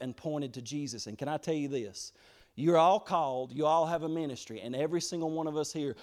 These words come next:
what our greatest calling is, is to come and point to Jesus. It's to point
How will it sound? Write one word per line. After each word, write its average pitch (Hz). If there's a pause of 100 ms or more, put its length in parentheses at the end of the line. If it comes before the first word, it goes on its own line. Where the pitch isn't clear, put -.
(160)
what 151
our 139
greatest 151
calling 147
is, 127
is 113
to 131
come 131
and 120
point 113
to 107
Jesus. 101 (1040)
It's 147
to 175
point 196